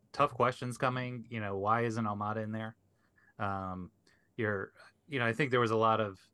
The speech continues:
uh, um, goodwill at the beginning of the season 'cause he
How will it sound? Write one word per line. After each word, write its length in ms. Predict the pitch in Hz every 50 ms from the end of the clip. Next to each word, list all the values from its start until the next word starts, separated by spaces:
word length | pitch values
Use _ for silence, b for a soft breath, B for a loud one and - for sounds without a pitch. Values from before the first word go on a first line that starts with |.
| _ _ _ _ _ _ _ _ _ _ _ _ _ _ _ _ _ _ _ _ _ _ _ _ _ -
uh, 360 | 160 143 139 135 135 135 127 B B B B B B _ _ _ _ _ -
um, 400 | 123 113 110 104 104 101 98 - _ _ _ - 117
goodwill 560 | 151 156 143 113 110 110 120 131 135 143 143
at 40 | 127
the 40 |
beginning 300 | 113 117 113 135 135 147
of 20 | 147
the 60 | 139
season 360 | - - 156 151 151 170 160
'cause 200 | - 127 117 104
he 120 | 110 110